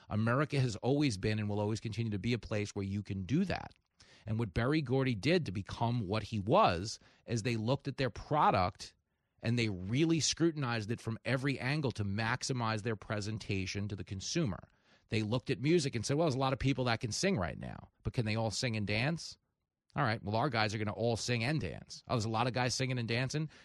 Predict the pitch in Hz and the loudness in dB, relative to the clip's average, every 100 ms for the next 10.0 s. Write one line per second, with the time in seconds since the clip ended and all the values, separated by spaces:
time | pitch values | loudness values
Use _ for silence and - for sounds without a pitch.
0 | - 123 117 143 135 107 107 117 123 110 | -6 -2 0 2 0 0 -2 -2 -4 -4
1 | - 120 113 101 104 104 131 170 - 101 | 0 0 -2 -4 0 2 2 -2 -2 -2
2 | 110 123 117 110 110 98 107 98 104 104 | 0 2 0 0 -2 -2 -2 -2 -2 -2
3 | - 92 113 101 - 92 113 135 113 - | -4 -4 -2 -2 -4 -4 0 0 0 -8
4 | - - _ _ 123 131 113 127 123 107 | -18 -20 _ _ 0 2 2 2 2 2
5 | 117 156 190 110 90 78 - - - 120 | 2 4 4 4 0 -4 -10 -14 -6 0
6 | 123 127 107 110 120 120 131 - 110 - | 0 0 0 -2 -2 -2 -2 -4 -6 -6
7 | 120 120 120 110 127 139 143 131 107 - | -4 -2 -2 0 0 2 2 2 -2 -4
8 | 101 - 120 123 127 - 127 135 123 110 | -6 -4 -2 -2 -2 -2 -2 -2 -2 0
9 | 117 110 107 127 120 110 95 117 135 165 | 0 -2 -2 -2 -2 -2 -2 0 0 -2